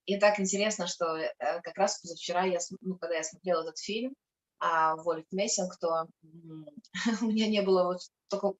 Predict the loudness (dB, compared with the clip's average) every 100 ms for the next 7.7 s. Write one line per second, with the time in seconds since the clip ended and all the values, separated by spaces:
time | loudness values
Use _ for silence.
0 | _ 2 2 2 -2 0 0 0 0 0
1 | 4 4 4 -2 _ -16 -2 4 8 8
2 | 8 0 -2 -2 0 0 0 -2 0 0
3 | 0 -4 -6 -2 -2 -4 -4 -4 2 2
4 | 4 0 2 2 2 4 4 4 0 -2
5 | -6 -12 _ _ 0 4 4 2 0 -2
6 | -6 -4 -6 -4 4 6 6 2 -4 -8
7 | -6 -8 -8 -6 -4 -2